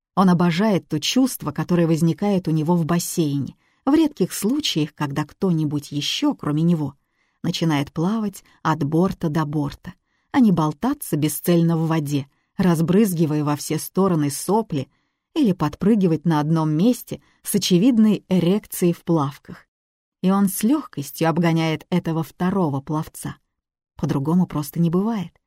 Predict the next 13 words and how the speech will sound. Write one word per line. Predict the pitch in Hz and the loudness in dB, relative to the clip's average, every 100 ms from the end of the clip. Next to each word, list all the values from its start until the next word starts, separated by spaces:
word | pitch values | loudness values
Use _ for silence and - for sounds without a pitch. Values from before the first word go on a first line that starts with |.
| _ _ _ _ | _ _ _ _
Ощущая | 156 - 156 - - 175 | -4 -2 -2 -2 0 0
себя, | 170 170 160 | 0 -2 -2
честно | - 170 160 160 | -2 -4 -2 -2
говоря, | 156 165 170 | -2 0 0
немного | 156 156 160 165 165 | 0 0 -2 -2 -2
рыбой, | 160 175 151 143 - _ _ _ _ - | 0 0 0 -6 -10 _ _ _ _ -8
чистой, | - 160 170 - - 139 | -4 -2 -2 -4 -4 -2
юркой | 139 151 202 185 - 151 _ _ _ - | 0 0 0 -2 -12 -14 _ _ _ -2
и | 208 | 2
в | 175 | 4
броне | 170 170 185 208 | 4 4 4 4
из | 185 | 0
чешуи, | - 196 185 226 208 139 | -2 -2 0 0 0 0